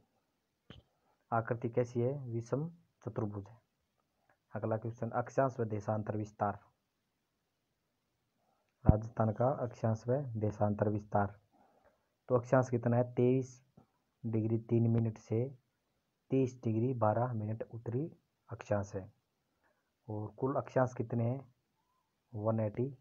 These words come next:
वन, एक सौ इक्यासी।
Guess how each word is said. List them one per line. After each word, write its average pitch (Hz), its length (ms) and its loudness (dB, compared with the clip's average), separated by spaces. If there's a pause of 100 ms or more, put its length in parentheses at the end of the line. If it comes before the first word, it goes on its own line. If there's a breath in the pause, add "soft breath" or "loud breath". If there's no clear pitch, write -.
(160)
वन, 104 280 -4 (1200)
एक 120 160 -4
सौ 151 240 -2
इक्यासी। 117 580 -6